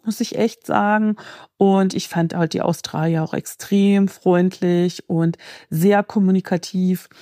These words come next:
Und bin zum Beispiel in Melbourne auch von meiner, von meinen, ähm, Airbnb-Hosts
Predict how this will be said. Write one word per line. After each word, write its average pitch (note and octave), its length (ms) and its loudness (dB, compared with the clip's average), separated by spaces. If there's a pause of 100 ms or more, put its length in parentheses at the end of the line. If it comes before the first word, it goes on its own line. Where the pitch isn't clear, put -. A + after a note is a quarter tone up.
(260)
Und F3 380 2
bin F3+ 120 0
zum F3+ 120 -6
Beispiel F3+ 240 -2
in F3+ 80 2
Melbourne F3 560 2
auch E3 220 -4
von F3 240 0
meiner, E3 560 0 (320)
von E3+ 280 2
meinen, E3 460 0 (240)
ähm, D#3+ 440 2
Airbnb-Hosts F3+ 1300 0